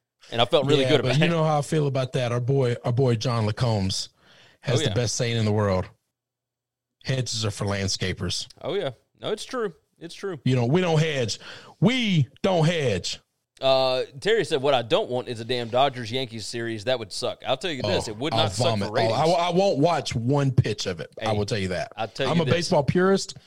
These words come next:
Speaker 2: I won't watch a
Speaker 1: For,
Speaker 2: pitch.
Speaker 1: for you not watching a single pitch, uh,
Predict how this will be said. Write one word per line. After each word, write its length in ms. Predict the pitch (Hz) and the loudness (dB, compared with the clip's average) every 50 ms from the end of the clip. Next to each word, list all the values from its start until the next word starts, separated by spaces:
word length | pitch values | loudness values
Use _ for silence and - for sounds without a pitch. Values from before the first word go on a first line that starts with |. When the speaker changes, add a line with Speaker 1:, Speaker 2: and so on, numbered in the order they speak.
| _ _ _ _ _ _ _ _ _ _ - | _ _ _ _ _ _ _ _ _ _ -4
Speaker 2:
I 60 | 110 | -2
won't 220 | 110 110 110 104 | 0 0 0 0
watch 220 | 98 98 92 - - | -2 -2 -4 -4 -6
a 40 | |
Speaker 1:
For, 160 | - - 143 135 | -2 -2 -2 -2
Speaker 2:
pitch. 180 | - - - | -2 -6 -12
Speaker 1:
for 200 | - - 143 135 | -12 -10 -8 -8
you 480 | 123 107 110 131 160 185 196 202 196 - - | -8 -6 -6 -6 -6 -6 -6 -8 -12 -10 -4
not 240 | 147 156 160 120 | -2 -2 0 2
watching 320 | 165 170 170 170 - 143 127 | 2 2 2 2 -2 -6 -8
a 40 | 120 | -8
single 280 | - - 170 160 151 139 | -8 -8 -8 -8 -8 -6
pitch, 400 | - 196 190 170 - - - - _ _ _ _ - | -6 -6 -6 -6 -10 -16 -18 -20 _ _ _ _ -8
uh, 320 | 107 110 107 104 104 104 | -4 -2 -2 -2 -4 -6